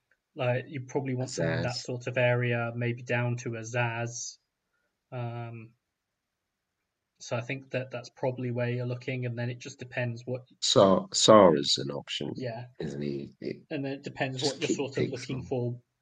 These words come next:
Speaker 1: i-, in other areas. Do you go down cheap to someone like, you know, Jonathan Rowe or Jordan James, or if you're going cheaper in another area, let's say you go without Rutter, can you then get an extra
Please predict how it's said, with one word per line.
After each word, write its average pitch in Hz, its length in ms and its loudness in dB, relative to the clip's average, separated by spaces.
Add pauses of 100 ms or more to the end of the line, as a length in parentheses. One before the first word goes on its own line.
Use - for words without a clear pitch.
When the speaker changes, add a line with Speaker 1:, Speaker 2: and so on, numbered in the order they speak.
Speaker 1:
i-, 147 160 -8 (100)
in 139 200 -2 (100)
other 131 220 -2
areas. 131 480 0
Do 127 140 -8
you 123 100 0
go 123 140 0
down 117 400 -2
cheap - 320 -4 (180)
to - 80 -14
someone 120 380 -2
like, 117 220 -2 (120)
you 127 60 -4
know, 110 160 -2 (760)
Jonathan 117 480 0
Rowe 117 340 0
or 113 220 -6
Jordan 117 460 -4
James, 113 520 -2
or 110 400 -8 (400)
if 127 240 -8
you're 113 180 -4 (100)
going 113 220 -2
cheaper 123 360 -4
in 113 80 -2
another 113 420 -2
area, 110 400 -4
let's 113 240 -10
say 120 100 -2
you 110 120 -6
go 113 180 -4
without 113 380 -6
Rutter, 120 440 -6 (460)
can 117 160 -4
you 113 120 -8
then 113 180 -4
get 113 240 -4
an 113 80 -4
extra 110 540 -8